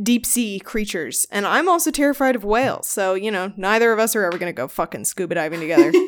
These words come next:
Speaker 1: You can, uh, bank on that shit.
Speaker 2: Huh.
Speaker 1: Yeah, so it'd just be like a giant octopus coming for him.
Speaker 2: They can do a lot.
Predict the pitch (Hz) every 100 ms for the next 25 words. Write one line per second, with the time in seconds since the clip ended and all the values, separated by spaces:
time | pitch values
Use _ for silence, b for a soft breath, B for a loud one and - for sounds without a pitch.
0 | 339 - 202 202 185 175 175 B B -
1 | 185 202 208 185 180 175 170 - - -
2 | - _ _ _ _ _ 415 330 208 -
3 | - _ _ _ _ _ _ _ - -
4 | - - - _ - 254 208 240 247 233
5 | 254 254 233 226 202 214 180 185 170 -
6 | 196 185 - 190 190 190 202 196 202 _
7 | _ _ _ _ _ - 240 330 403 -
8 | - 190 - 196 220 160 143 139 -